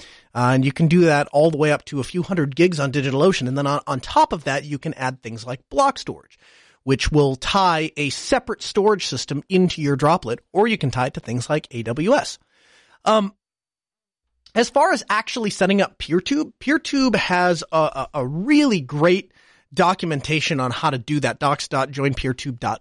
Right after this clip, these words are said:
org. Uh, and as part of that,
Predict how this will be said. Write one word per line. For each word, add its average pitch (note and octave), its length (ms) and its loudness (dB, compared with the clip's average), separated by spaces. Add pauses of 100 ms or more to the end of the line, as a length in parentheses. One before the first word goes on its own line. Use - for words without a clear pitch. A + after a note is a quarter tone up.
(120)
org. D3+ 340 2 (420)
Uh, D#3 240 2
and F3 140 0
as D#3+ 80 -4
part - 480 0
of A#2 200 -4
that, A2+ 360 -6